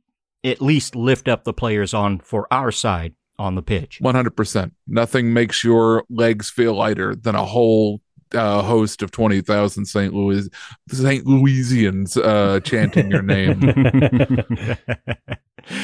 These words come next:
Speaker 1: So, uh, we've covered this a little bit, but, uh, what's the best people that wanna reach out to you, just get in touch or just say hi? W-, uh, you know, how can they reach you online? Where are you at on social media? And, uh, go ahead and repeat the website in case somebody missed it the first time around.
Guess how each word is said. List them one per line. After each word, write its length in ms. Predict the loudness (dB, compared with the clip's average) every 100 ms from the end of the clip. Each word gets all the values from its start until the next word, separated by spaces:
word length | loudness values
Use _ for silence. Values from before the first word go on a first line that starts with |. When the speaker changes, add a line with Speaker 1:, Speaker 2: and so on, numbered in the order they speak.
| -10 -12 -12
Speaker 1:
So, 400 | -2 2 4 4
uh, 240 | 4 4 2 _ _ _ _ _ _ _ _ _ _ -6
we've 160 | -4
covered 280 | 0 0 0
this 220 | 0 0
a 60 | 0
little 220 | 0 2
bit, 320 | 2 0 0
but, 300 | -2 -2 0
uh, 200 | 0 2
what's 240 | 0 -2 -2
the 60 | -2
best 260 | 0 -2
people 360 | -2 -2 -2 0
that 120 | 0
wanna 260 | 2 0 0
reach 280 | -2 0
out 180 | 0 0
to 80 | 0
you, 120 | -2
just 260 | -2 -4 -2
get 160 | -2 -2
in 60 |
touch 360 | 0 2 0 -2
or 80 | -6
just 240 | -6 -2
say 180 | 0 2
hi? 260 | 2 0
W-, 180 | 0 -4 -6
uh, 220 | -4 -4 -6 _ _ _ _ _
you 140 | -4 -2
know, 160 | -2 -4
how 180 | -2 0
can 180 | 2 2
they 100 | 2
reach 260 | 2 2
you 100 | 2
online? 760 | 2 2 0 0 0 -2 -6 -6
Where 200 | -2 0
are 40 |
you 200 | 0 2
at 140 | 0 0
on 140 | -2
social 380 | -2 -4 -2 -2
media? 500 | 0 0 0 0 0
And, 380 | -2 0 0 0
uh, 240 | 0 -2
go 180 | -4 -2
ahead 220 | 0 0
and 200 | -2 -6 -4
repeat 400 | -2 0 0 2
the 80 |
website 640 | 0 0 -2 -4 -4 -6 -8
in 140 | -8
case 200 | -6 -6
somebody 320 | -2 0 0
missed 300 | 0 -2 -4
it 100 | -8
the 80 | -4
first 260 | -2 0 0
time 200 | -2 -2
around. 320 | -4 -6